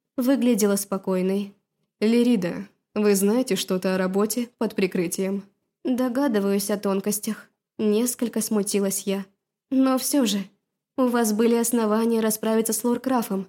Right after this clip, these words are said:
были догадки». «За то, что уже бывший профессор чуть не лишил вас магии, он понес наказание», напомнила Этери об увольнении и ссылке Лоркрафа. Краем глаза я заметила, как Нот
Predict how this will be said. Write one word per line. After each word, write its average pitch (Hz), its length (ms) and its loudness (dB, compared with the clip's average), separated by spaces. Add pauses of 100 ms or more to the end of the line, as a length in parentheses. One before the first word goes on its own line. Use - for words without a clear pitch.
(360)
были 247 360 4
догадки». 247 680 0 (540)
«За 240 260 2
то, 254 220 0
что 240 220 -2
уже 214 260 2
бывший 196 340 0
профессор 202 640 -2 (120)
чуть 208 320 0
не 202 140 2
лишил 190 340 0
вас 190 220 -2
магии, 190 540 -2 (320)
он 233 200 0
понес 233 420 0
наказание», 185 760 -2 (460)
напомнила 240 800 0
Этери 233 480 -2 (180)
об 226 160 0
увольнении 220 680 2
и 214 40 2
ссылке 208 440 0
Лоркрафа. 196 640 -4 (520)
Краем 311 460 0
глаза 247 400 2
я 233 200 2
заметила, 233 680 0 (260)
как 233 260 -2
Нот 233 320 0